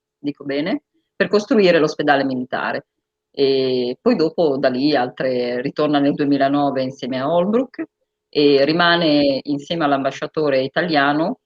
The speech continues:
eh, a Kabul, mm, che comunque riusciva a dare, eh, ampia autonomia al, al suo lavoro. E ancora nel duemilaundici, insomma, per le relazioni, eh, eh,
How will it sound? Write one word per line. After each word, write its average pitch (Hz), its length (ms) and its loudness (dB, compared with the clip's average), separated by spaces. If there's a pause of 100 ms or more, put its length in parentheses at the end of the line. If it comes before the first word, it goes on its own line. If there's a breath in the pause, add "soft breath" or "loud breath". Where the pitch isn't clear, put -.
(120)
eh, 127 280 -2
a 131 100 -2
Kabul, 170 640 2 (400)
mm, 139 260 -6
che - 140 -12
comunque 151 600 0 (100)
riusciva 151 460 -2
a 151 60 2
dare, 143 540 2
eh, 123 640 -8 (140)
ampia 180 300 2
autonomia 147 800 2 (120)
al, 127 240 -2
al 113 300 -2
suo 147 160 -2
lavoro. 123 500 -2 (360)
E 117 840 -4
ancora 147 460 4
nel 135 120 0
duemilaundici, 143 1160 4
insomma, 120 500 -8 (960)
per 143 160 0
le 143 220 4
relazioni, 147 920 2
eh, 135 440 -2 (1200)
eh, 127 320 -4